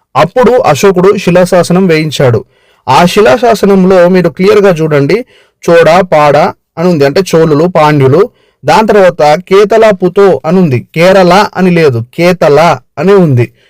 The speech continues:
So మరి కేరళ అనే పదం ఎప్పుడు వచ్చింది, దాన్ని ఎవరు తీసుకొచ్చారు అనేది మనం ఈ వీడియోలో చూద్దాం. So ఇక్కడ కేతలాపుతో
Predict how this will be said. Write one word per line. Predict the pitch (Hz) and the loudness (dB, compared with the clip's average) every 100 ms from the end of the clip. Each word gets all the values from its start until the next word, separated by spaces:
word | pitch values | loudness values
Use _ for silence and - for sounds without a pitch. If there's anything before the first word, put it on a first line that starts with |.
| _ _ | _ _
So | - 240 | -4 0
మరి | 240 202 | 0 -2
కేరళ | - 190 214 233 | 0 0 2 2
అనే | 233 202 220 | 0 -2 0
పదం | 196 196 208 | 0 2 2
ఎప్పుడు | 180 202 | 2 0
వచ్చింది, | 190 202 190 | 0 0 0
దాన్ని | 180 180 | 2 0
ఎవరు | 160 180 | 0 0
తీసుకొచ్చారు | 190 196 - 180 180 160 | 0 -2 -2 -2 0 -2
అనేది | 160 208 | -2 -2
మనం | 214 196 | 0 0
ఈ | 175 | 0
వీడియోలో | 160 160 170 | 0 0 0
చూద్దాం. | 180 180 127 110 - _ _ | 0 0 -2 -4 -10 _ _
So | - | -2
ఇక్కడ | 202 202 | 0 0
కేతలాపుతో | 180 190 202 220 226 202 175 165 208 | 0 0 0 2 0 0 -4 -2 0